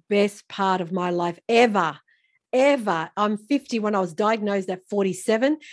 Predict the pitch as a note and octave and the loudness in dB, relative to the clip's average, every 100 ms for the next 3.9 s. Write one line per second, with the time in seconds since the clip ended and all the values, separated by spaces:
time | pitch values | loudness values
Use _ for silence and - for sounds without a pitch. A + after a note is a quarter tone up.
0 | - - - G#3+ G#3+ G#3+ A#3+ B3+ A3+ G#3+ | -20 -18 -2 0 4 4 4 2 0 -2
1 | G3+ - A#3+ B3 A#3 A3+ G#3 G#3+ G3+ - | -6 -4 -2 0 -2 -4 -2 0 -2 -2
2 | G3 G3 G3+ G3 - - A3+ G#3 F3 F#3+ | -2 0 -2 -6 -12 -4 0 0 0 -2
3 | F3 F3+ - - - - E3+ G3+ | -2 -4 -8 -20 -20 -14 -6 -4